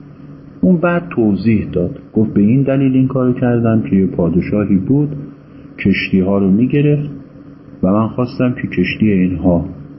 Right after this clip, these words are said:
یه عیبی داشته باشه، اون نگیره، این کشتی تو دست این بدبختا بمونه، باش کار کاسبی کنه. بعد می‌رن خودشون سوراخشو درست می‌کنن. این من کمکشون کردم با این کار.» چون اونا که اطلاع نداشتن که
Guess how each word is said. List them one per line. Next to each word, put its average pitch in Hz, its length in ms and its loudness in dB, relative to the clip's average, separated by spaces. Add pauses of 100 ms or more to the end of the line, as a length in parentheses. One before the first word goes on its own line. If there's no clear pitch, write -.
(140)
یه 101 100 2
عیبی 131 380 0
داشته 117 340 -2
باشه، 147 240 -2
اون 147 240 2
نگیره، 107 380 0
این 95 120 0
کشتی 98 320 -2
تو - 140 -4
دست 98 300 -2
این 95 140 4
بدبختا 87 500 -2
بمونه، 98 440 2
باش 87 240 -4
کار 87 200 0
کاسبی 165 400 -2
کنه. 120 220 -2 (760)
بعد 147 180 0
می‌رن 143 220 2
خودشون 123 400 0
سوراخشو 107 380 0
درست 101 340 0
می‌کنن. 85 380 2 (2250)
این 131 200 4
من 123 200 0
کمکشون 110 580 -2
کردم 90 420 0
با 87 100 2
این - 160 -2
کار.» - 160 -12 (500)
چون 113 120 0
اونا 110 200 2
که 113 140 0
اطلاع 101 460 0
نداشتن 131 480 0
که 98 200 0